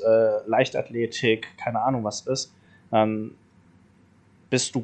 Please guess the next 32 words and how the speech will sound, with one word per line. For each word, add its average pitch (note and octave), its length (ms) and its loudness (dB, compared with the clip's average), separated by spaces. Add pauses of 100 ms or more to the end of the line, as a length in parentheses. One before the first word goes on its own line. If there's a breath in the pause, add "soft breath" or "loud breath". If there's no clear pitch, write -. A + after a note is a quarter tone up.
(140)
gut D3+ 300 -2
in B2+ 120 -2
dieser A#2 220 2
päga-, A#2 340 4
pädagogischen B2 640 0
Sache A#2+ 240 2
als G#2+ 140 -4
Erzieher. A2 540 0 (680)
Und A2 160 0
dann A2+ 220 4
kannst C3 340 2
du, C3 160 0
wenn A#2+ 160 6
du, A2 340 -2 (520)
wenn A#2 120 0
du A#2+ 60 0
in B2 60 0
der C3 100 6
Sache C#3 260 4
gut E3+ 280 -2
bist, - 220 -2
dann G#2 100 -2
kannst A#2+ 200 -2
du - 40 -14
bestimmt B2+ 240 -6
das B2+ 120 -12
auch A#2+ 160 -2
auf G#2+ 360 -4 (180)
egal B2 320 6
welche A#2+ 220 0
Sportart G#2+ 420 -4
ausweiten. G#2 500 -10